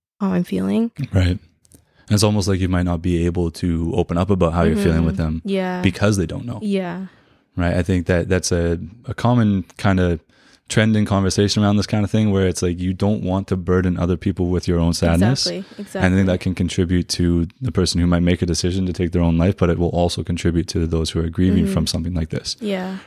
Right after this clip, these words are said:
Speaker 2: Right? You don't want to put this on other people. But when you do have everybody who has a, a shared experience, it might make it at least easier to open up,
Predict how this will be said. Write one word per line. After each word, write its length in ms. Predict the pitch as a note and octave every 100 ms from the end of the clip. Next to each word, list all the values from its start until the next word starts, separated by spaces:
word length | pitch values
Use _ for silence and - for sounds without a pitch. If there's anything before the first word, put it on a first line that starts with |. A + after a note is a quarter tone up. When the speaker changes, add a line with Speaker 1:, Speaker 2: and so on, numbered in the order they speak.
| -
Speaker 2:
Right? 120 | E2
You 80 | E2
don't 220 | E2+ F2+ D#2+
want 220 | E2 G2+
to 60 |
put 160 | F#2 -
this 160 | E2+ E2+
on 100 | D#2+
other 140 | D#2
people. 440 | D#2 D#2+ D#2+ D#2+ - _ _ _ _ _ -
But 220 | F2 E2+
when 120 | E2+
you 80 | E2+
do 280 | E2 - F2+
have 200 | E2+ E2+
everybody 400 | F2 F2 E2+ E2+
who 200 | E2 E2+
has 560 | D#2+ D#2+ E2 - - - -
a, 240 | E2+ -
a 20 |
shared 320 | E2 - F2 G#2+
experience, 560 | A2+ - A#2 B2+ A#2
it 160 | F2 -
might 220 | F2 E2+
make 180 | E2 F2
it 60 |
at 60 | E2
least 200 | E2 D#2
easier 500 | F2+ F2 G2+ B2 C#3+ _ _ _ _ _ _ _
to 100 | A#2
open 280 | A2+ G#2+ G#2
up, 180 | C#3